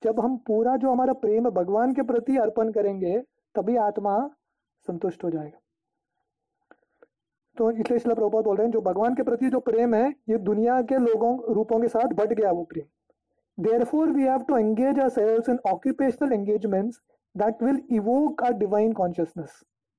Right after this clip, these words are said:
तो इसलिए हमको क्या करना चाहिए? इस स्थिति से वापस उठने के लिए भगवान के प्रति, वो पिंजरा खोलने के लिए भगवान के प्रति प्रेम आक-, उत्पन्न करना पड़ेगा। और वो करने के लिए क्या करना पड़ेगा? हमको जो धर्म,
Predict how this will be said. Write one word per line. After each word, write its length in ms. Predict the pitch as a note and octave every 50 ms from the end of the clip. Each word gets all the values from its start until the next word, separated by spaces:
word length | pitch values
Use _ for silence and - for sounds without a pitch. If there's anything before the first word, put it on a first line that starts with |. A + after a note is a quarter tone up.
| - - _ _ _ _ _ _ -
तो 60 | - G#3+
इसलिए 240 | G3 - - B3+
हमको 200 | C4 B3+ B3 C4+
क्या 180 | A#3+ C4 B3+ B3+
करना 220 | B3 B3 A#3+ A#3+
चाहिए? 420 | A3+ - A3+ A3 G#3 G#3 G#3+ B3+ C#4+ D#4 _ _ _ _ _ _ _ _ _ _ _ _ _ _ _ _ _ -
इस 80 | G#3 -
स्थिति 300 | - G#3 - - A3+ G#3+
से 120 | - A#3+
वापस 380 | A3 G3+ G3 F#3+ - A3+ A3 A3+
उठने 260 | G3+ G#3 G#3 A3+ A3+
के 80 | A3+
लिए 140 | G#3+ G#3+ A3+
भगवान 360 | A3 F#3+ F3+ F#3+ G#3 A3 A#3
के 80 | A#3 A#3+
प्रति, 300 | G#3+ A3 G#3+ - B3 A3+ _ _ -
वो 140 | G3+ G3 G3+ G3+ - _ _ _ _
पिंजरा 360 | - A3+ G#3+ A3+ B3 B3+ B3+ A#3+
खोलने 280 | B3 A#3 A3 A3+ A#3+
के 120 | A#3 - A#3
लिए 100 | B3+ C4
भगवान 380 | G#3 G3+ G3+ G#3+ A3+ A#3+ B3+
के 140 | A#3+ - C4
प्रति 220 | - A#3 A3+ C4+
प्रेम 320 | - - A#3+ A#3+ B3 B3+ B3
आक-, 220 | A3 G#3 - - _ _ _ -
उत्पन्न 260 | A3+ A3+ - A#3 A#3
करना 220 | A#3 A3 G#3 G#3
पड़ेगा। 340 | G3+ G3+ F#3+ F#3 F3 F3 G#3 - _ _ _ _ _ _ _ _ _ _ _ _ _ -
और 60 | A#3
वो 160 | A#3+ B3 C4
करने 300 | C4 C4 B3+ A#3+ C4 C#4
के 100 | - C#4
लिए 140 | C4+ C#4 C#4+
क्या 160 | C#4+ C#4 C4+
करना 220 | C4+ C4+ C4 C4 B3+
पड़ेगा? 400 | C4 A#3 A#3 A3+ A3+ A#3+ C4 B3+ A3+
हमको 280 | G3 G#3 A3 - B3+
जो 540 | G3 E3 - A#3 B3+ C#4+ D#4 E4 E4+ F4 - _ _ _ _ _ _ _ _ _ _ _ _ _ -
धर्म, 400 | F#3 G3+ F#3+ - B3 B3 A#3+ F#3+